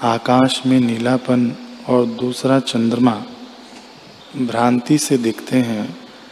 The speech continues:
वैसे ही यह जगत असत रूप है।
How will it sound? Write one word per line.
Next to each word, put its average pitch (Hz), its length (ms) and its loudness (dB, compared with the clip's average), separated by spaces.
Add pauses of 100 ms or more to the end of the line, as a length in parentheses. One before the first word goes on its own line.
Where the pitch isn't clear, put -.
(340)
वैसे 127 540 2
ही 131 280 -2
यह 120 200 0
जगत 117 440 -2 (200)
असत 120 420 -8
रूप 110 260 -4
है। 104 220 -10